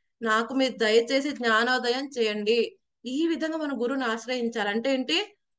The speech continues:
ఓపెన్ స్లేట్ తో ఆశ్రయించాలి. మన అభిప్రాయాలన్నీ పెట్టుకుని, "ఓకే గురుగారు చెప్పండి,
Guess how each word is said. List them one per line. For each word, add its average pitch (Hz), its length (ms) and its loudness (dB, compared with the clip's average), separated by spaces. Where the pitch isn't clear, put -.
ఓపెన్ 302 540 6
స్లేట్ 277 380 0
తో 311 60 0
ఆశ్రయించాలి. 269 920 0
మన 226 200 2
అభిప్రాయాలన్నీ 262 760 2
పెట్టుకుని, 262 420 -4
"ఓకే 269 160 -2
గురుగారు 262 400 0
చెప్పండి, 240 480 -4